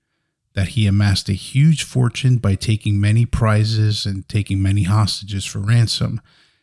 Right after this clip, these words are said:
and that he died by leaping from his ship rather than face capture by the U S Navy,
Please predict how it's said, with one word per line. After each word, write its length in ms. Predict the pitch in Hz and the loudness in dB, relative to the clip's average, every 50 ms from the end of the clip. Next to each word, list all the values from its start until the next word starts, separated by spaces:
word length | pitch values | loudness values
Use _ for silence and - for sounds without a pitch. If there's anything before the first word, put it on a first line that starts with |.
| _ _ _ | _ _ _
and 140 | 107 104 101 | -2 0 0
that 180 | 101 92 85 | 2 0 0
he 140 | 87 - 113 | 0 -2 -2
died 560 | 107 107 110 104 107 113 110 110 110 107 - | 0 0 2 2 4 4 2 2 0 -2 -2
by 140 | - 101 101 | -2 0 0
leaping 500 | 95 98 101 107 120 - - 127 120 123 | 2 2 2 2 2 2 2 2 0 0
from 220 | 123 - 123 120 117 | 2 2 2 2 2
his 80 | 113 | 2
ship 340 | - - - 110 104 - - - - - - - - | 0 -2 -2 -2 -2 -2 -2 -4 -6 -6 -10 -6 -2
rather 280 | 110 104 101 98 104 101 | 0 2 2 2 2 0
than 160 | 95 101 95 | 2 0 -2
face 300 | - - 98 101 95 - | -2 -2 -2 -2 -2 -2
capture 420 | - - 101 95 92 - - 107 | -2 0 0 0 0 0 -2 -2
by 140 | 90 92 92 | 0 0 0
the 140 | 90 90 92 | 0 0 -2
U 200 | 92 98 98 98 | 0 0 2 2
S 220 | 101 98 - - | 2 0 0 -2
Navy, 460 | 107 104 98 95 92 - - - - | 0 0 0 0 0 -2 -6 -8 -8